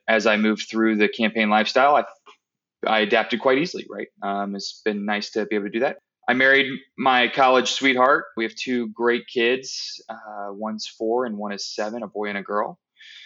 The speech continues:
And we live in Fairfax, Virginia, with, uh,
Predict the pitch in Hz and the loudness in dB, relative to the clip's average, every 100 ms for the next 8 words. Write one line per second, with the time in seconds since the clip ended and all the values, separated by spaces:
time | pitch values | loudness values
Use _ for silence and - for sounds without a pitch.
0 | - - 104 110 117 113 110 107 117 107 | -20 -10 -2 2 4 4 2 0 0 0
1 | 110 107 - 104 107 104 117 156 - _ | 0 -2 -4 -4 -2 0 -2 -4 -8 _
2 | 107 101 98 - - 107 101 95 | -4 -4 -4 -10 -4 -2 0 -2